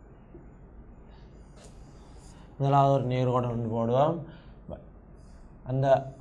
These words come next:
நேர்கோட்டின் வலது பக்க முனையில ஒரு அம்புக்குறி போட வேண்டும். மற்ற சம இடைவெளியில கோடுகள்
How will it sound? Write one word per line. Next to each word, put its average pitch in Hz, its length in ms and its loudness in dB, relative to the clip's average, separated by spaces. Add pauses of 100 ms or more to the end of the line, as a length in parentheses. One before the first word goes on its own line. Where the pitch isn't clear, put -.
(420)
நேர்கோட்டின் 156 680 0 (260)
வலது 151 360 2
பக்க 143 400 2 (760)
முனையில 120 400 2 (160)
ஒரு 123 120 0
அம்புக்குறி 123 480 0
போட 104 220 2
வேண்டும். 101 340 -6 (1120)
மற்ற 131 240 2 (160)
சம 202 400 2
இடைவெளியில 127 640 6 (460)
கோடுகள் 120 440 0